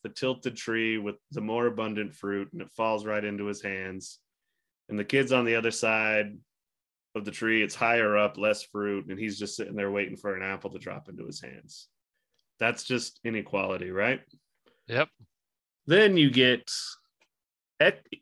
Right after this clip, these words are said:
Speaker 1: equity, which is, you know, essentially things that identify and address, uh, well, what is, let's read this a little more specifically. Sorry, folks.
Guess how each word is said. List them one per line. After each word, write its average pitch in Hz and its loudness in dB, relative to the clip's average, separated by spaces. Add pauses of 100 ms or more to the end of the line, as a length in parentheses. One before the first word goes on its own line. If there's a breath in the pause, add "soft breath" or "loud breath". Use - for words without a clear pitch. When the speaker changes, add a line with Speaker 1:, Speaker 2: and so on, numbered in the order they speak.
Speaker 1:
equity, 127 4 (500)
which 123 2
is, 120 4 (1400)
you 147 4
know, 135 6
essentially 151 2
things 135 2
that 131 4
identify 120 0 (100)
and 117 -8
address, 110 -2
uh, 110 2
well, 147 -2 (280)
what 147 -6
is, 127 0
let's 127 -6
read 107 -4
this - -10
a - -8
little 101 -8
more 98 -8
specifically. - -14
Sorry, 101 -4
folks. - -16